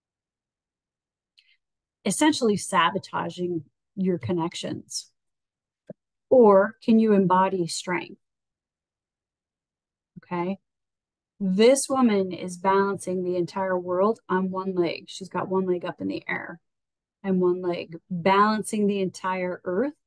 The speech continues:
Ye-, she doesn't look like she's uncomfortable. She looks like she's doing it with ease. So can you. So do you want to embody strength,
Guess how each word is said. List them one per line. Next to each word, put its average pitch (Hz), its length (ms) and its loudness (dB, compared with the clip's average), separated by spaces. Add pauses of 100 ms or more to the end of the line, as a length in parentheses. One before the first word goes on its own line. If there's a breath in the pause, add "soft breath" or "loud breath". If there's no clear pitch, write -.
(420)
Ye-, 202 440 -4 (240)
she 247 340 -2
doesn't 254 340 2
look 262 180 -2
like 214 200 -2
she's 202 220 -8
uncomfortable. 190 880 -6
She - 160 -12
looks 208 220 -4
like 208 120 -4
she's 202 200 -6
doing 196 300 0
it 175 180 -6
with 175 220 -6
ease. - 500 -10 (1700)
So 202 240 -2
can 185 280 -6
you. 185 220 -8 (1080)
So - 160 -4
do 190 100 -4
you 208 100 -2
want 202 180 -4
to 190 60 -4
embody 185 420 -4
strength, 233 580 -4